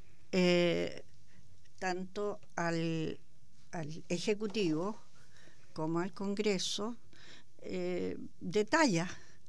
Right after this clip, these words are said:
la forma en que durante una hora y media trató de convencer a los huelguistas que estaban en, en la escuela Santa María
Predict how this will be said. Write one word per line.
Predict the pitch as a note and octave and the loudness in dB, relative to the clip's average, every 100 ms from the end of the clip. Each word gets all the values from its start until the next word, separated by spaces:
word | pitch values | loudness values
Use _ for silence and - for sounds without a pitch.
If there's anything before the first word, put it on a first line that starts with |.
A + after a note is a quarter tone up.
| - - - | -8 -8 -2
la | G3 F#3+ | -2 -2
forma | - G#3 G#3 G#3 A3+ - - | 2 4 4 4 2 2 0
en | G3 F#3+ | 0 0
que | - G3 F#3+ F#3+ F#3+ - - G2 - - | 0 2 4 2 2 0 -4 -6 -6 -2
durante | F#3 F3+ F3+ F3 | 2 4 4 2
una | F#3+ F#3 | 0 2
hora | F3+ F#3 | 2 2
y | G3 | 2
media | G3+ G#3 G#3+ G#3+ | 4 8 6 6
trató | G3+ F#3 F#3+ | 0 0 0
de | F#3+ | 0
convencer | G3+ G3 G#3+ G#3+ - A3+ A3 A3+ A3+ - - - - - - | 0 2 2 4 4 6 6 2 -2 -6 -6 -6 -6 -4 -2
a | F3+ | 0
los | F#3 | 0
huelguistas | G3 F#3+ F#3+ A3 G#3 - A3 - | 2 0 4 4 4 2 0 2
que | G3 | -4
estaban | - F3 E3 E3+ | 2 6 6 6
en, | F3+ F3+ F3+ E3+ | 4 2 2 2
en | - F3 | 2 4
la | F3 | 4
escuela | F3 - G#3+ F#3+ G3 | 2 4 4 6 4
Santa | G3+ F#3 F#3+ | 4 2 2
María | F#3+ F#3 G#3 G#3 A3 | 2 4 6 8 6